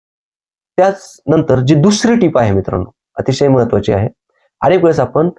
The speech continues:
आटलेल्या जनावरांचं दुर्लक्ष करतो, त्यांना कुठल्याही पद्धतीने पशुखाद्य खाऊ घालत नाही. मित्रांनो, जनावरे दूध देत नसतील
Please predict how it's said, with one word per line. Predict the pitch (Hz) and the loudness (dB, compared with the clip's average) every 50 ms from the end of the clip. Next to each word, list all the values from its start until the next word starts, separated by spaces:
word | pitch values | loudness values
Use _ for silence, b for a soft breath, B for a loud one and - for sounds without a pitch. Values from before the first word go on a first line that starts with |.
| _ _ _ _ _ _ _ _ - | _ _ _ _ _ _ _ _ -6
आटलेल्या | 139 139 135 175 180 185 180 180 | -6 -4 -2 0 2 2 2 2
जनावरांचं | 151 143 131 123 117 113 113 110 104 104 104 - 147 165 160 - - _ - | 2 2 2 2 0 0 0 0 -2 -2 0 0 0 0 0 -2 -6 _ -8
दुर्लक्ष | 113 113 127 131 147 156 143 - - 131 | -2 0 2 2 2 2 0 0 -2 -2
करतो, | 110 - 113 104 104 - 131 143 147 b b b b _ - | -2 0 -2 -2 -2 -2 -2 -4 -4 b b b b _ -2
त्यांना | - 147 160 156 135 147 | 0 2 2 2 2 0
कुठल्याही | 156 - - 147 - 160 160 147 - | -2 -4 -6 -2 0 0 0 2 0
पद्धतीने | 127 107 110 113 - - 123 143 | 0 0 0 0 0 2 0 0
पशुखाद्य | 143 - - 160 - - - - 107 113 120 113 | 0 -2 -4 -2 0 0 -2 0 0 0 0 0
खाऊ | - 110 101 95 | 0 0 0 0
घालत | 92 - - - | 0 -2 -4 -6
नाही. | - - - _ _ _ _ _ _ _ _ _ _ _ _ _ _ _ - | -10 -20 -20 _ _ _ _ _ _ _ _ _ _ _ _ _ _ _ -4
मित्रांनो, | 123 117 143 139 143 131 123 139 143 123 | -4 -2 0 0 2 2 2 2 0 0
जनावरे | 120 120 123 127 127 131 131 | 0 2 2 2 2 2 0
दूध | 113 104 135 170 156 139 | 2 2 2 2 2 2
देत | 143 131 - - | 0 0 0 -2
नसतील | 120 120 - - 104 98 | -4 -4 -4 -4 -6 -6